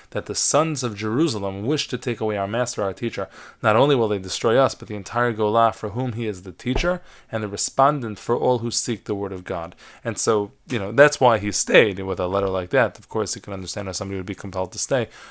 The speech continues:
But I, I just want to share with you this sentiment, right? So this is the sentiment. You know, there's a big debate about Zionism, not Zionism, and particularly in the beginning of the twentieth century, there was this debate that, uh, that, uh, flared. But I just want to read one letter to, whether or not we're into the politics, not into the politics, uh, you know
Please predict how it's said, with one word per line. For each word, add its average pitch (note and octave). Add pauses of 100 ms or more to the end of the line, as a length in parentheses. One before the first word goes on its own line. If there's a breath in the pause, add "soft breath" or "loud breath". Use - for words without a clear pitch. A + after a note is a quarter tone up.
(140 loud breath)
But D3+
I, F3
I F3
just F3+
want C4
to C#3+
share -
with B2+
you A#2+
this G#2
sentiment, G#2
right? A2+
So B2
this D3
is C3+
the A#2
sentiment. G2+
You G2
know, F#2
there's F#2
a -
big G2
debate B2+
about F#2
Zionism, G#2
not A2+
Zionism, G#2+ (280 loud breath)
and G#2+
particularly A2
in G2+
the F#2+
beginning G#2+
of F#2+
the G2+
twentieth G2+
century, D3
there A#2+
was G#2+
this A2
debate A2 (320 loud breath)
that, G#2+
uh, G2+
that, G2+
uh, F#2+
flared. B2+ (240 loud breath)
But F#3
I G#3
just G#3
want E3+
to A#2
read G#2+
one G2
letter F#2+
to, F#2+ (260 loud breath)
whether E3+
or B2+
not B2
we're A2
into G#2
the F#2+
politics, A2+
not A#2
into A2
the G2+
politics, G2+
uh, -
you F3+
know A2+